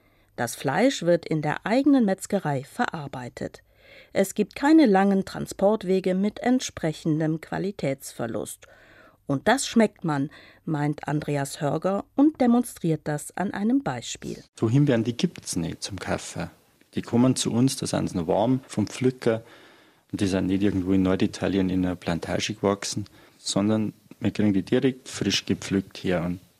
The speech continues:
Speaker 2: die sind halt super.
Speaker 1: Für all das haben sich Andreas Hörger und sein Team ein weitreichendes Lieferantennetzwerk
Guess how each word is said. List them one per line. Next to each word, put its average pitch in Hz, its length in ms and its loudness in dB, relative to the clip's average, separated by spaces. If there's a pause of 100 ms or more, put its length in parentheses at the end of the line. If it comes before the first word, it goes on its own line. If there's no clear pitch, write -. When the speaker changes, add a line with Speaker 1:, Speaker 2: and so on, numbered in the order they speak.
(100)
Speaker 2:
die - 60 -4
sind 85 240 -4
halt - 160 -6
super. - 340 -16 (380)
Speaker 1:
Für - 180 4
all 311 180 4
das 214 280 0
haben 180 360 2
sich 147 320 -4
Andreas 160 440 0
Hörger 208 360 2
und 170 120 -2
sein 147 240 -4
Team 175 440 -4
ein 247 320 0
weitreichendes 156 880 -2
Lieferantennetzwerk 180 1200 -2